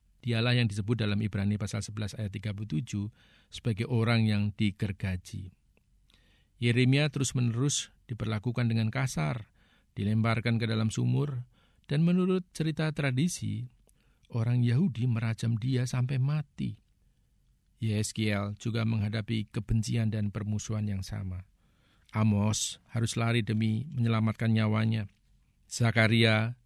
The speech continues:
ditolak dan dirajam. Dan Mika ditinju wajahnya.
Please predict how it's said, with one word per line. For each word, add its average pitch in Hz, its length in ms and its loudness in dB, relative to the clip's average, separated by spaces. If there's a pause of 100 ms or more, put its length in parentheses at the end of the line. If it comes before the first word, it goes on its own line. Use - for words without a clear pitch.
(220)
ditolak 104 420 -2
dan 120 140 2
dirajam. 117 640 -2 (640)
Dan 110 200 2
Mika 120 480 2 (160)
ditinju 98 800 0
wajahnya. 95 560 -8